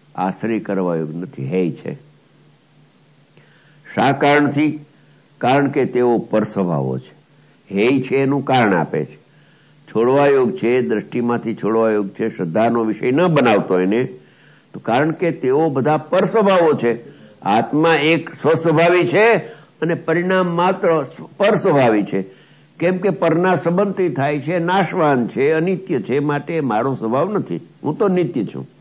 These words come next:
અને તેથી જ પરદ્રવ્ય છે, પરસ્વભાવ હોવાથી તે પરદ્રવ્ય છે. કેમ કે જેમ પરદ્રવ્યનું અવલંબન લેતા આત્માને ધર્મ થાય નહીં, એમાં પર્યાયને પરદ્રવ્ય કહ્યું કે એનું લક્ષ્ય કરતા તને ધર્મ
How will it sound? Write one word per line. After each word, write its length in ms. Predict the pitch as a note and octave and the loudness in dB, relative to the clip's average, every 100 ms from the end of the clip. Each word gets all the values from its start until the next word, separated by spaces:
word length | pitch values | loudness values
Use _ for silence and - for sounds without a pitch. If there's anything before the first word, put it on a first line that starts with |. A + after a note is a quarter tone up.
| _ _ _ _ _ _ _ _ _ - _ - | _ _ _ _ _ _ _ _ _ -20 _ -4
અને 180 | B2+ D3+ | 0 2
તેથી 480 | D3 D3+ C#3 D#3 A2+ | 2 0 0 0 0
જ 80 | - | 0
પરદ્રવ્ય 440 | C#3 C3 B2+ A#2 | 2 4 2 2
છે, 140 | F2+ G#2 | 0 -2
પરસ્વભાવ 680 | - G#2+ A2 A#2 B2 C#3 | 0 -2 0 0 2 4
હોવાથી 500 | C#3 C#3 D3 C#3 D3 | 4 4 4 2 0
તે 140 | C#3 C3+ | -2 -2
પરદ્રવ્ય 580 | G2+ C3 C3+ B2 G#2 F#2 | 0 0 2 2 2 0
છે. 240 | F#2 F2+ - - _ _ _ _ _ _ _ _ _ _ _ _ _ _ _ _ _ _ _ - | -2 -6 -8 -20 _ _ _ _ _ _ _ _ _ _ _ _ _ _ _ _ _ _ _ -4
કેમ 240 | C3+ E3+ | 0 0
કે 180 | F3 F#3 | 0 -2
જેમ 400 | E3 F#3 F#3 E3+ | 2 0 0 -4
પરદ્રવ્યનું 800 | D#3 C#3 C3+ D3 E3+ F3+ F#3 F#3 | -4 -2 0 0 0 0 2 2
અવલંબન 500 | D#3 E3+ F3 F3 F3+ | 2 2 0 2 0
લેતા 500 | E3 D#3+ D#3 E3+ D#3 | 2 0 0 -2 0
આત્માને 720 | C#3 C#3 D#3 D#3+ D#3+ D#3+ D#3 | -2 -2 -2 -2 -2 -4 -6
ધર્મ 360 | G#2+ G2 A2+ C#3 | -6 -2 0 -2
થાય 280 | C#3 F#3+ G3 | 0 2 2
નહીં, 280 | D#3 C#3+ C#3+ - - _ - | 2 -2 -4 -20 -20 _ -2
એમાં 380 | D3 D3+ D3+ - | 0 0 0 0
પર્યાયને 560 | C3+ C#3+ E3 E3+ F3 | 0 2 2 2 0
પરદ્રવ્ય 540 | E3+ E3 D3+ E3 F3 E3 | -2 -2 0 0 -2 0
કહ્યું 400 | G#3+ G#3 G3 C#3 | 2 2 0 0
કે 100 | D3+ | -2
એનું 220 | D#3 E3 | 0 0
લક્ષ્ય 220 | D#3 - | 0 -2
કરતા 320 | D3 C3 D#3 | -4 -2 -2
તને 260 | C#3 C3+ C#3 | 0 0 0
ધર્મ 360 | G#2 A2 G3 | 2 2 0